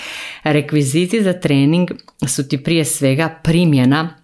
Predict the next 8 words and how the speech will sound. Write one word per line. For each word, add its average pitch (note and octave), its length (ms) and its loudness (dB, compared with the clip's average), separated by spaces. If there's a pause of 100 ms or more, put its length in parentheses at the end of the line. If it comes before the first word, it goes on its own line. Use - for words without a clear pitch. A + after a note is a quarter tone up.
(140)
onoga D3 380 2
što - 200 -4
sad C#3+ 460 -4
trenutno C3 520 0
znaš. B2 840 -2 (640)
Dakle, B2+ 520 -2
imaš F3+ 400 2
viziju C#3 560 2